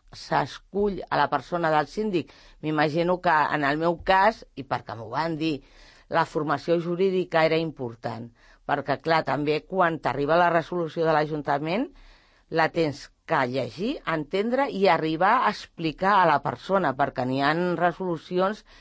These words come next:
que són complexes, perquè quan, eh, es fiquen moltes normatives o moltes lleis, a la gent li costa entendre. I, clar,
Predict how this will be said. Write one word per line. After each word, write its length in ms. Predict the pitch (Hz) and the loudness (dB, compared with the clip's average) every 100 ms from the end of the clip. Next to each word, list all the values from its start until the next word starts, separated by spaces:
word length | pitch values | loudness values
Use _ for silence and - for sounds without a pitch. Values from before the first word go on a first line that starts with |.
| - _ | -20 _
que 100 | 147 | -4
són 220 | 143 151 143 | -2 -4 -4
complexes, 800 | 190 160 131 143 - 151 123 - | -6 -6 -4 -4 -4 -4 -4 -4
perquè 320 | 143 - 123 | -6 -4 -4
quan, 240 | 131 131 - _ _ _ | -2 -4 -8 _ _ _
eh, 160 | - 143 135 | -2 0 0
es 120 | - | -2
fiquen 320 | 175 165 175 | -4 0 2
moltes 480 | 175 175 170 156 156 | 2 2 2 2 0
normatives 640 | 170 160 156 147 160 156 | 0 0 0 0 0 0
o 80 | 151 | 0
moltes 440 | 151 151 143 143 127 | 0 0 2 0 0
lleis, 360 | 131 151 165 | -2 -2 0
a 60 | 170 | 0
la 120 | 143 | 0
gent 240 | 123 135 143 | -2 -4 -2
li 140 | 175 | -2
costa 640 | 175 120 127 - 151 123 120 - - - | -2 -6 -6 -2 0 0 -4 -10 -20 -6
entendre. 680 | 139 139 - 139 131 120 - 147 | -2 -2 -2 -2 0 -2 -4 -8
I, 100 | 139 | -4
clar, 320 | 165 170 | 0 0